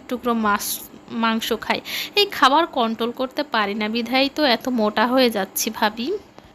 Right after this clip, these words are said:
তারপরে প্রবাসী ভাবিটি বলল, "ভাবি, আপনি এগুলো কি অর্ডার করবেন নাকি? তাহলে করতে পারেন।" তো ভাবি বলল, "না, না, থাক, আমি ওসব মুখে হাবিজাবি নিই না তো, আমার ভয় লাগে।" কয়, "আরে, আজকালকার পুরুষ মানুষ ভালো না, ঘরে যদি বউ সুন্দর না থাকে তাহলে এদিক ওদিক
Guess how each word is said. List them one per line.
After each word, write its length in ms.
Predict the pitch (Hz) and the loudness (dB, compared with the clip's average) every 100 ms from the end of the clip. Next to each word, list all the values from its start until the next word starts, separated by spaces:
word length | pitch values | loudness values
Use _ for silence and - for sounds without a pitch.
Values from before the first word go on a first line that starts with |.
| - - | -20 -8
তারপরে 460 | - 311 302 302 302 | 0 0 0 0 0
প্রবাসী 520 | 302 254 240 254 - | 0 -4 -2 -4 -6
ভাবিটি 480 | 247 - 214 233 - | -8 -6 -6 -6 -6
বলল, 260 | 240 240 220 | -4 -2 -4
"ভাবি, 460 | 208 262 254 247 | -4 -2 0 -2
আপনি 300 | 196 - 247 | -4 -6 -4
এগুলো 280 | 240 247 269 | -4 0 -2
কি 160 | 262 269 | -2 -4
অর্ডার 320 | 240 226 226 | 0 0 0
করবেন 360 | 247 - 277 302 | 0 0 2 2
নাকি? 220 | 285 247 | 2 0
তাহলে 360 | 220 214 226 247 254 | -2 -4 -2 -4 -4
করতে 320 | 247 226 - | -4 -4 -6
পারেন।" 340 | 226 214 196 208 - - | -4 -4 -4 -10 -10 0
তো 300 | 311 311 277 240 | 2 2 0 -4
ভাবি 300 | 240 240 247 | -2 0 0
বলল, 260 | 254 240 | 0 0
"না, 320 | 226 233 262 311 | 0 0 0 0
না, 200 | 311 226 | 0 0
থাক, 320 | - 254 247 | 2 2 2
আমি 200 | 214 226 | -2 -2
ওসব 280 | 247 - 247 | -2 -2 -2
মুখে 520 | - 233 233 - 254 247 | -4 -4 -4 0 2 2
হাবিজাবি 560 | - 220 220 226 233 269 | 2 -2 -2 -2 0 0
নিই 260 | 247 226 | 0 0
না 140 | 233 240 | 0 0
তো, 120 | 302 | 0
আমার 240 | 254 220 | 0 0
ভয় 360 | 226 - 208 208 | -2 -2 -2 0
লাগে।" 220 | 214 196 - - - | -2 -2 -8 -10 -4
কয়, 140 | 269 262 | 2 2
"আরে, 360 | 240 233 269 311 | 4 4 4 4
আজকালকার 540 | 247 - 233 233 233 240 | 2 0 -2 -2 -6 -6
পুরুষ 380 | 240 233 240 - | -6 -4 -4 -2
মানুষ 300 | 247 254 240 | 0 0 0
ভালো 280 | - 226 214 | 2 2 2
না, 180 | 226 220 | 0 -2
ঘরে 340 | 214 226 214 | -2 -2 -2
যদি 240 | 214 220 247 | -2 -2 0
বউ 220 | 247 240 | 2 2
সুন্দর 500 | - 269 233 214 220 | 0 0 0 2 2
না 180 | 233 247 | 2 0
থাকে 300 | - - 330 | -2 0 0
তাহলে 340 | 226 233 240 | 0 0 2
এদিক 320 | 214 208 226 | 2 0 -2
ওদিক 220 | 254 277 | -2 -2